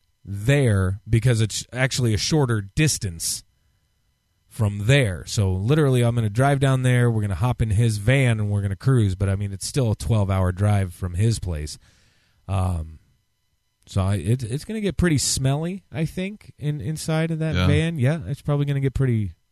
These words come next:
Speaker 1: pretty bad in there. <laughs> We'll, we'll see.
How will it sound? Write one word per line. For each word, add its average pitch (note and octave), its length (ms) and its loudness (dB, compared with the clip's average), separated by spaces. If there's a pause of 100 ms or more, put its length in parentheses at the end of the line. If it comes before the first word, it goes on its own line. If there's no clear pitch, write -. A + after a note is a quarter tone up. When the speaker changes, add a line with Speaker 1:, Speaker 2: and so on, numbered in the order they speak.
(600)
Speaker 1:
pretty B2 160 -6
bad G#2 400 2
in F2 140 -4
there. F2 200 -2 (340)
<laughs> F#3+ 40 0 (1600)
We'll, A#2+ 300 2
we'll A#2+ 160 4
see. F2 300 -2